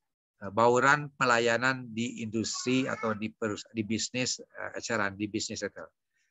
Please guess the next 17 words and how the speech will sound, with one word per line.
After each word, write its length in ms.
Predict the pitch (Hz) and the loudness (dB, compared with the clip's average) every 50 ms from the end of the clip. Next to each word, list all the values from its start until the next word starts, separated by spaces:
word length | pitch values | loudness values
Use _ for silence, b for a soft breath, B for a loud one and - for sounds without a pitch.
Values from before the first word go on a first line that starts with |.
| _ _ _ _ - | _ _ _ _ 0
Yang 240 | 123 131 131 123 123 | 2 2 2 4 2
pertama 400 | 147 139 175 214 247 233 190 156 | 2 6 8 8 8 8 6 6
adalah 320 | 123 113 110 127 147 160 | 8 6 6 6 4 4
kita 320 | - 143 - - 160 160 151 | 2 -4 0 2 2 2 2
melakukan 800 | 135 139 127 117 - - 120 110 - 147 147 160 151 147 147 _ _ _ _ _ _ - | 2 0 0 0 0 -4 -10 -2 2 4 4 4 4 0 -12 _ _ _ _ _ _ 4
pre, 320 | - 190 180 147 113 - _ _ _ _ _ _ _ | 6 8 8 6 4 2 _ _ _ _ _ _ _
ya, 240 | - 107 95 85 82 - | -6 -4 -4 -4 -4 -6
namanya 240 | 107 110 123 131 135 | -6 -2 2 2 4
juga 240 | 131 143 139 131 120 | 4 6 6 6 6
pre 320 | - - 131 110 87 82 | 6 6 4 4 4 2
ya. 160 | 95 101 - - - _ - - 151 156 - - - - - | -2 -4 -6 -6 -10 _ -10 -8 -6 -6 -6 -6 -6 -4 -2
Jadi 240 | 104 113 147 160 | 2 4 4 6
sebelum, 640 | 156 - 147 117 117 127 147 180 202 208 196 196 196 202 - _ _ _ _ - | 6 4 0 0 0 2 4 6 6 6 4 2 -2 -6 -8 _ _ _ _ -4
eh, 480 | 123 123 123 120 117 117 113 110 110 107 _ | -2 -2 0 0 0 -2 -4 -6 -10 -8 _
konsumen 480 | - 131 - - 139 127 131 127 123 | 2 2 4 4 2 2 2 2 2
membeli, 560 | 123 120 117 139 185 208 160 135 135 151 - - _ _ _ _ _ _ _ _ - | 2 2 6 6 8 8 8 6 4 2 -2 -8 _ _ _ _ _ _ _ _ -2
nah, 80 | 104 | -2